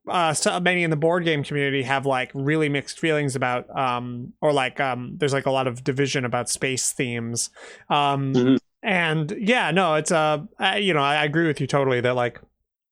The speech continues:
Speaker 1: and I think also with the mechanics of this game, it, like, it, it really works to have that space theme.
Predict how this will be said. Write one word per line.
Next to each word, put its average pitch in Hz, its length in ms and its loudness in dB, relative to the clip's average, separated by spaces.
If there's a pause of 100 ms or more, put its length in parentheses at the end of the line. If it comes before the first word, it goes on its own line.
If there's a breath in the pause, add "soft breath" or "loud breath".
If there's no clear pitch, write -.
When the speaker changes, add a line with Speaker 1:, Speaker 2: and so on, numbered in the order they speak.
(400)
Speaker 1:
and 151 280 2
I 143 60 4
think 151 220 2
also 139 260 2
with 131 140 0
the 135 60 -2
mechanics 139 440 0
of 131 80 -2
this 123 100 -2
game, 123 280 -2 (320 loud breath)
it, 151 100 0
like, 139 260 -2
it, - 320 -4
it 139 300 -6
really 131 220 2
works 135 500 0
to 175 100 0
have 165 180 2
that 170 180 0
space 165 320 0
theme. 196 340 -2